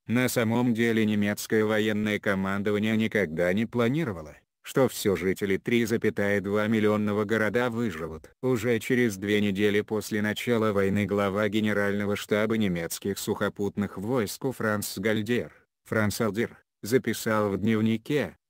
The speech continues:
«Фюрер принял твердое решение сравнять Москву и Ленинград с землёй, чтобы там осталось как можно меньше людей, которых нам зимой придётся кормить».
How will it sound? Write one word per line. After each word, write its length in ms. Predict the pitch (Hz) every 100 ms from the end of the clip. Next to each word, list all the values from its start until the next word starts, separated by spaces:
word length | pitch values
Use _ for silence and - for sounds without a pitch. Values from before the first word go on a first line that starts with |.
| _
«Фюрер 460 | - 120 131 120
принял 420 | 113 123 123 139 147
твердое 520 | 107 104 101 95 117
решение 540 | 107 - 120 113 113
сравнять 600 | 107 117 113 107 107 -
Москву 480 | 107 101 - 104 135
и 80 | 117
Ленинград 600 | 107 110 104 98 101 87
с 40 |
землёй, 540 | 90 98 85 76 - _ _
чтобы 400 | - - 110 101
там 260 | - 110 107
осталось 580 | 101 - 113 113 123 -
как 260 | 117 107
можно 380 | 92 85 85 101
меньше 460 | 98 104 110 - 117
людей, 500 | 107 87 78 71 - _ -
которых 500 | 120 113 135 127 139
нам 240 | 123 107
зимой 360 | 92 104 101 107
придётся 600 | 107 85 80 - - 107
кормить». 600 | 101 95 90 73 -